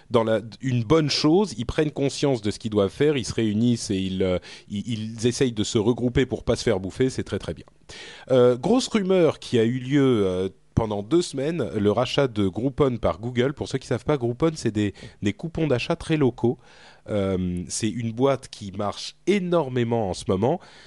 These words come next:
<coughs> qui vient d'arriver en France, euh, il y a quelque temps. C'est-à-dire que vous vous inscrivez, euh, sur le site et vous allez, euh, recevoir tous les jours une série de bonnes affaires, euh,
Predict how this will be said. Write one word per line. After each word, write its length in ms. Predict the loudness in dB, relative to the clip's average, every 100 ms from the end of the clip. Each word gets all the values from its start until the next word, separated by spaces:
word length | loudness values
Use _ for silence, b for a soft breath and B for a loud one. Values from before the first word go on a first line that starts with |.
| B _ -8
<coughs> 840 | -8 -8 -8 -10 -14 -10 -10 -8
qui 120 | -6
vient 240 | 0 2 4
d'arriver 300 | 2 2 2
en 100 | 0
France, 380 | 0 -2 -2 -6 B B B 0
euh, 400 | 2 4 2 -2
il 60 | -2
y 80 | -4
a 60 |
quelque 260 | -2 -2 -2
temps. 240 | 0 -2 -4 B B B -10
C'est-à-dire 340 | -4 0 0
que 80 | -2
vous 80 | -2
vous 140 | 0
inscrivez, 580 | -2 -2 -6 -2 -2 -2 B B B B 0
euh, 200 | 2 2
sur 220 | 0 2
le 120 | 2
site 420 | 0 -4 -6 -8 -4
et 100 | -2
vous 220 | -2 -2
allez, 360 | -2 0 -2 -2 b b
euh, 420 | 0 2 2 0 -4 -2
recevoir 540 | 0 0 0 0 0
tous 120 | 0
les 140 | 2 2
jours 480 | 0 0 0 0 -2
une 160 | -2
série 380 | 0 0 0 -2
de 180 | 0 0
bonnes 300 | 4 2 2
affaires, 420 | 0 -2 -4 -4 -10 B B B B
euh, 560 | 2 4 4 2 0